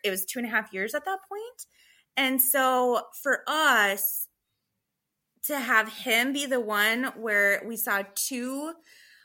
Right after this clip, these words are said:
um, eggs on the screen, or again, I'm a science teacher and I don't even know the technical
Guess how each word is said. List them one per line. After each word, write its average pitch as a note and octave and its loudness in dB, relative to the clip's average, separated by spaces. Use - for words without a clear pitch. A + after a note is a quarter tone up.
um, G3+ 4
eggs G#3+ 2
on A3+ -4
the C#4 -2
screen, G#3+ -6
or F#3+ 0
again, G3+ -2
I'm F#3 -2
a F#3+ -2
science E3 -4
teacher A3+ -8
and G3+ -6
I E3 -2
don't F3 -4
even E3 -10
know D#3+ -8
the D#3+ -10
technical G3 -8